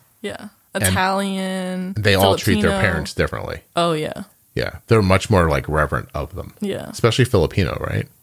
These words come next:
Speaker 1: Um,
Speaker 2: Which
Speaker 1: maybe,
Speaker 2: one of,
Speaker 1: I don't know.
Speaker 2: which one of your friends would be, would dare to be harsh against their parents?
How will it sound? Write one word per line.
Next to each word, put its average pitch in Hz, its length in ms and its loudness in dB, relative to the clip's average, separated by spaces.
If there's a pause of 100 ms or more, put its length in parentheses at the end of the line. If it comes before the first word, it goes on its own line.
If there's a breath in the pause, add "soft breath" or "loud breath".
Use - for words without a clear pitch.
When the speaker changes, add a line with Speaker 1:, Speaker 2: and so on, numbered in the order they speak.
(720)
Speaker 1:
Um, 311 440 -6 (1000 soft breath)
Speaker 2:
Which 143 240 2
Speaker 1:
maybe, - 140 2
Speaker 2:
one 160 60 6
of, 156 60 4
Speaker 1:
I 208 40 2
don't 226 120 -2
know. 196 240 -4 (120)
Speaker 2:
which 127 200 2
one 127 120 6
of 120 100 2
your 113 140 4
friends 101 500 2
would 95 220 2 (420)
be, 95 100 -8 (360)
would 98 260 0 (300)
dare 95 220 6
to 90 80 2
be 85 120 -2
harsh 85 360 2
against 85 280 -2
their 71 100 -2
parents? 73 560 -4